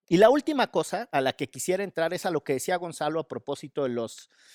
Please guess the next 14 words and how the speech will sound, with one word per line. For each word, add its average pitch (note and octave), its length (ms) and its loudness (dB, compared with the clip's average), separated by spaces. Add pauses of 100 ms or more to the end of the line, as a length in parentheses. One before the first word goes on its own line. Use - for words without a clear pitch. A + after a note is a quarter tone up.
(200)
criterios E3 500 2
de D#3 80 0
oportunidad, D3 1160 0 (460)
si - 180 2
el C#3+ 120 4
fulano D#3+ 640 2
es D#3 200 -2
testigo D3+ 480 -2
protegido, E3+ 840 -4
si D#3+ 120 -6
es D3+ 120 -4
testigo D3+ 380 -6
colaborador, A#2+ 1120 0
si C3+ 360 -2